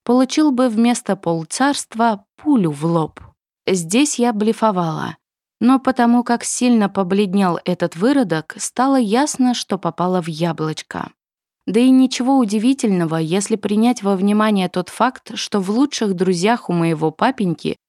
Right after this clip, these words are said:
числился не кто-нибудь, а крутой мафиози Щирый.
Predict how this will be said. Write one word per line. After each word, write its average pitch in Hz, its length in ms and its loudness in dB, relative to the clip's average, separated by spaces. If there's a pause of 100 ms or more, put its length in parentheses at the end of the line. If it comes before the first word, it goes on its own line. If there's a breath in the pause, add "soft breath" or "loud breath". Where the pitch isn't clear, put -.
(240)
числился 226 640 0
не 185 140 0
кто-нибудь, 220 720 2 (380)
а 190 140 0
крутой 190 520 0
мафиози 170 720 0
Щирый. - 720 -8